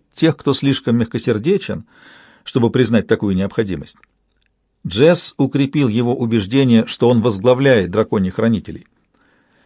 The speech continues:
Сам Левтрин находил это маловероятным. Он видел лица других ребят, когда те обсуждали предложение Грефта. Все, как один, были неприятно поражены.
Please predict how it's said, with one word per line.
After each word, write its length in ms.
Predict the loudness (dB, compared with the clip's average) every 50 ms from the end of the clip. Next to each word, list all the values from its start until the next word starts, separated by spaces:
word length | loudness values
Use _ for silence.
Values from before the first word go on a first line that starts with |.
| _ _ _ _ _ _ _ _ _
Сам 260 | -6 -2 0 2 2 2
Левтрин 440 | 2 2 2 2 2 2 2 2
находил 400 | 0 0 2 2 0 2 2 0
это 160 | 0 2 2 2
маловероятным. 840 | 2 2 2 2 2 2 2 2 2 0 0 -2 -4 -14 -16 -16 _ _ _ _ _ _ _ _ _ _ _ _ _ _ _ _ -20 _ _ _ _ _ _ _ _ -4
Он 160 | 0 2 4
видел 380 | 4 4 4 4 4 4 2 2 2
лица 320 | 0 0 0 0 0 -2
других 340 | -2 -2 -2 -2 -4 -4 -4
ребят, 360 | -4 -2 0 0 0 0 0
когда 260 | -2 -2 0 0 -2
те 160 | -2 -2 -2
обсуждали 520 | -2 -2 -2 -4 -2 0 2 2 2 2 0
предложение 540 | -2 -2 -2 0 0 0 0 0 0 0 0
Грефта. 420 | 0 -2 -2 -4 -6 -12 -18 -18 _ _ _ _ _ _ _ _ _ _ _ _ _ _ _ _ _ -12
Все, 480 | -8 -4 -4 0 2 4 4 4 4
как 260 | 2 0 0 0 2
один, 440 | 2 0 0 0 0 0 0 0 -2 -4 _ _ _ _ _ _ _ _ _ -10
были 360 | -4 0 4 4 6 6 4
неприятно 600 | 4 2 2 2 0 2 2 2 0 0 -2 -2
поражены. 560 | 0 0 2 2 2 2 0 0 -2 -4 -8